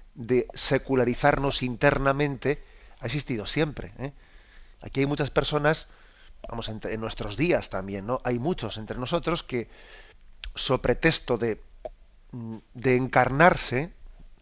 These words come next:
es decir, de acercarse a la realidad, ¿eh? En el fondo lo que hacen es secularizarse.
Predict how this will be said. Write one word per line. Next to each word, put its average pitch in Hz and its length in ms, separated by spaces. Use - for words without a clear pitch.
es - 80
decir, 120 300
de 110 100
acercarse 113 720
a 110 40
la 113 120
realidad, 120 520
¿eh? 151 140
En 127 100
el 120 60
fondo 151 240
lo 147 100
que 156 80
hacen 156 200
es 165 100
secularizarse. 123 880